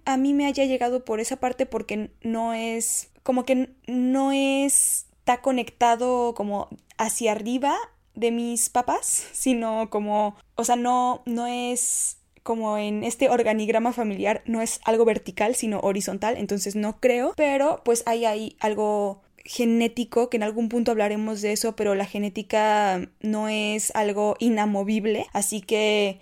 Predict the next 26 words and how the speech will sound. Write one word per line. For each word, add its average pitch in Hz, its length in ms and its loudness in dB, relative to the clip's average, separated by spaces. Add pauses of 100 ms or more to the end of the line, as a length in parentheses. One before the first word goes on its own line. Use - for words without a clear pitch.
claro, 285 480 2
cuando 214 400 2
eres 220 200 2
adolescente, 220 800 -2 (500)
para 208 240 0
ti 226 160 0
es 208 160 2
algo 220 220 2
inamovible 226 640 2
porque 233 220 -4
no 202 80 -2
tienes 226 200 0
mucha 226 200 2
inteligencia 226 480 4
<laughs> - 0 -
emocional, 262 540 6
a 233 80 0
menos 220 300 -4
que 214 100 -4
la 185 80 0
hayas 190 180 -4
trabajado 196 440 -2
muy 208 240 -2
bien 190 160 -2
desde 196 220 -2
pequeño, 247 380 0